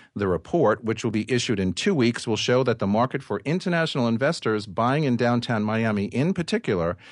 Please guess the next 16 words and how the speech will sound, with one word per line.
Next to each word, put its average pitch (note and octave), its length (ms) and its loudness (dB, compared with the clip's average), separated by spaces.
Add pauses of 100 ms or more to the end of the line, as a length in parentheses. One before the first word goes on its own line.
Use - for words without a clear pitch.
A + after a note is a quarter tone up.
(280)
has A#2 240 0
been G2+ 200 0
narrowing G#2 560 2
due B2 160 -2
to A2+ 160 -6
weakening C3 420 2
currencies C3 560 0
against G#2+ 520 -2
the G#2 80 -2
dollar. F#2 500 0 (400)
Yet, C#3 320 0
Miami's A#2 500 2
brand B2 440 0
is A2+ 180 -6
still G2+ 260 -2
strengthening. A#2+ 640 -2